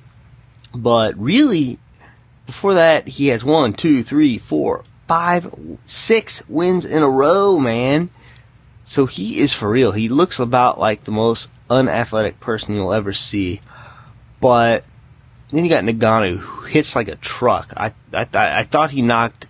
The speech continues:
Alistair Overeem out of his body. But, man,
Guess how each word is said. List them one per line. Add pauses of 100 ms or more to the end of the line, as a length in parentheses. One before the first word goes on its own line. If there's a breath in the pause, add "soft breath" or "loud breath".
Alistair
Overeem
out
of
his
body. (1120 loud breath)
But,
man,